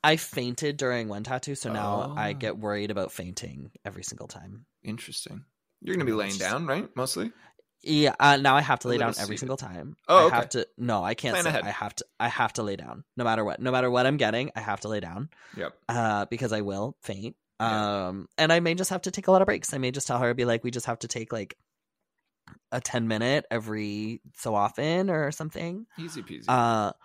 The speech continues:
Speaker 1: well, 'cause it's a bigger piece. It's
Speaker 2: Mm-hmm.
Speaker 1: the first big piece I've gotten in a really long time.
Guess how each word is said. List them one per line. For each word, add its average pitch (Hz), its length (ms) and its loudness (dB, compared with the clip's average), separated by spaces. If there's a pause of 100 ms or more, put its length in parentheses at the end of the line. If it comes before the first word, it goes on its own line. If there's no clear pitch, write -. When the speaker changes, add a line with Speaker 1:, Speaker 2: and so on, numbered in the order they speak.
(100)
Speaker 1:
well, - 80 -4
'cause 226 140 2
it's 269 120 -4
a 247 40 -4
bigger 185 280 4
piece. 123 520 -4
It's 170 200 -6
Speaker 2:
Mm-hmm. - 80 -8
Speaker 1:
the 139 100 0
first - 340 -2
big 120 200 0
piece 120 240 -4
I've 113 100 -4
gotten 104 260 2
in 113 60 -4
a 110 40 -4
really 110 220 -2
long 107 180 -4
time. 113 580 -8